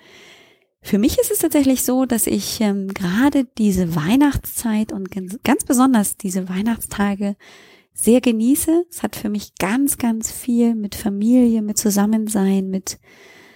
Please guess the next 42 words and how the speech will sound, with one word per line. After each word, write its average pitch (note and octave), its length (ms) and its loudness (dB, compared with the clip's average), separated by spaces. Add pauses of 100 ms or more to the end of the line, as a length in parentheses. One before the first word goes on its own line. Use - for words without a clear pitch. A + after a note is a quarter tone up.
(340)
einfach - 580 -2 (340)
wirklich B3+ 680 0 (220)
Genießen B3+ 1120 2
der G3+ 200 4
Familie G#3+ 580 -2
zu - 180 -6
tun. B3+ 320 -2
Ich D4 120 0
weiß C#4+ 180 2
gar C4+ 120 2
nicht, C4+ 220 0 (320)
wie A3+ 100 0
das A#3 120 2
bei G3 140 -2
dir G#3+ 240 0
ist, - 260 -4 (380)
ob - 160 -4
du A3+ 60 4
überhaupt - 420 0
das E3 160 0
Weihnachtsfest E3+ 580 0
feierst, C4 720 2
ob - 180 -2
das - 300 0
auch F3 300 0 (520)
vielleicht F3 800 0 (380)
dir A#3 260 4
ganz, F#3+ 220 -2
ganz F#3 220 -6
wichtig C4 380 0
ist, - 320 -2
ob A3+ 140 -4
du A3 80 0
das G#3 220 -2
mit G#3 160 -2
deiner F#3+ 180 -2
Familie B3 460 2
zelebrierst G3 800 0
oder F#3+ 140 0
mit F3+ 160 -4
deinen G3 160 -2
Freunden A#3 680 0